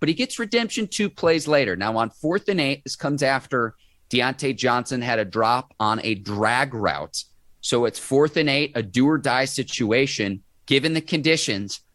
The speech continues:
to trot out Chris Boswell. This would have been a sixty-yard field goal attempt.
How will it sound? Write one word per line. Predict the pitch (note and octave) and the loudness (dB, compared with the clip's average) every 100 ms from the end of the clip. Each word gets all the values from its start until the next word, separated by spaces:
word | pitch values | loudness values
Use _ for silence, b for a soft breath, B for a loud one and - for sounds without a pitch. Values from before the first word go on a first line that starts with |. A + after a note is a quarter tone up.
| - | -10
to | - | -4
trot | - C3+ | 0 2
out | D3 D3 | 2 0
Chris | - C#3+ - | 0 -2 0
Boswell. | C#3+ C3+ C#3 A2+ | 2 2 2 0
This | G2+ B2 | -2 0
would | E3 | 0
have | C3+ | 0
been | A2 A#2 | 0 -2
a | |
sixty-yard | - - - E3 - - C#3+ C3+ A#2+ B2 G#2+ | -2 -2 -2 -4 -6 -2 0 0 0 -2 -4
field | - C3 A#2+ | 0 0 0
goal | A#2 A#2+ A2+ | -2 0 0
attempt. | F#2+ - A#2+ F#2+ - | -2 -4 -4 -4 -8